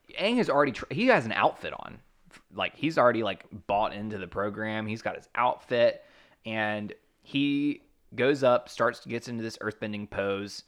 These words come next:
and gets smashed by a boulder. And then he makes his pitch.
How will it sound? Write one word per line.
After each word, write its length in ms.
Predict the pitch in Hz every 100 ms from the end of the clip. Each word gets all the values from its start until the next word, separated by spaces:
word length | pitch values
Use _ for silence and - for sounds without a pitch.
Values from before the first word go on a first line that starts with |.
| _ _ -
and 600 | 110 107 104 101 98 101
gets 240 | 104 113 - -
smashed 880 | - - 120 117 123 151 - 170 113
by 140 | 104
a 80 | 95
boulder. 440 | 92 - - - - _ _ _ _ _ _ _ _ _ _ _ _ _ _ _ -
And 180 | 151
then 360 | 202 226 160 151
he 260 | 131 143 135
makes 240 | 113 -
his 140 | 104
pitch. 520 | - 110 85 - -